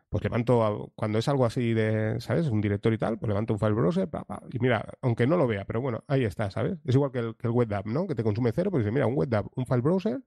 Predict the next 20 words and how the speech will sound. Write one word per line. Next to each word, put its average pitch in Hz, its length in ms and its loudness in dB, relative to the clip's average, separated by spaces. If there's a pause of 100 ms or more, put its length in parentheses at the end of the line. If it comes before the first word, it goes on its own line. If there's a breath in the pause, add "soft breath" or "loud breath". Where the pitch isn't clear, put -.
(140)
que - 120 0
eso 98 120 0
también 107 200 4
lo 104 80 2
tenía 104 180 2
así. 233 360 -4
O - 60 -20
sea, 127 120 2
mira, 131 160 2
yo, 139 100 -6
yo 147 160 -2
llego 185 140 0
a - 20 2
montar, 120 260 2
imagínate, 107 380 -4
Lorenzo, 120 380 -2
<laughs> 175 920 -4
aquí 113 200 -2
un 120 60 -4
poco, 113 380 2